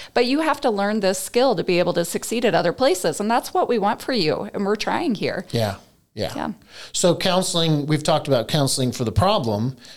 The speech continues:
Speaker 2: and we've
Speaker 1: Right.
Speaker 2: talked about counseling for the behavior of which the person kinda takes control of things by playing the part of the victim or by, or by getting instantly upset.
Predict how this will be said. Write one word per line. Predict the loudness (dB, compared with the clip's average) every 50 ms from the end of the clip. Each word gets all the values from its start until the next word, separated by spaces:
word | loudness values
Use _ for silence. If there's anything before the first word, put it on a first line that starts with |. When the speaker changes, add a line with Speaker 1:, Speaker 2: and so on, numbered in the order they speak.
| -6 -2
Speaker 2:
and | 0
we've | 2 2
Speaker 1:
Right. | 2
Speaker 2:
talked | 2 2 2 2
about | 2 2 2 2 2
counseling | 2 0 2 2 0 0 0 0 0 0
for | 0 0 2 2 4 4 2 2 0
the | -2 0 0 0 0 0
behavior | 0 -2 -2 0 2 2 2 2 2 2 2 2 2 2 0 -2 -4 -10 -14 -14 -12 -14 -12 -4
of | -4 -4 -2 -2
which | -2 -2 -2 -4 -8
the | -4
person | -2 0 0 0 0 -4 -6
kinda | -4 -2 -2 -2 -2
takes | -2 -2 -2 -2 -2 -4
control | -4 -4 -4 -4 -4 -2 0 2 2 2 0 -2
of | -4 -6
things | -6 -4 -4 -4 -2 -4 -6
by | -4 -4 -4
playing | -4 -2 -4 -4 -4 -2 -4 -4
the | -6 -8
part | -6 -4 -4 -4 -2 -4
of | -4 -6
the | -6 -4
victim | -4 -4 -4 -2 -6 -8 -6 -6
or | -8
by, | -8 -6 -6 -6 -6 -4
or | -6 -8 -6
by | -6 -6 -6 -6 -6
getting | -6 -6 -6 -6 -6 -6 -8
instantly | -8 -6 -6 -6 -6 -6 -8 -10 -10
upset. | -10 -10 -8 -6 -4 -4 -4 -4 -6 -10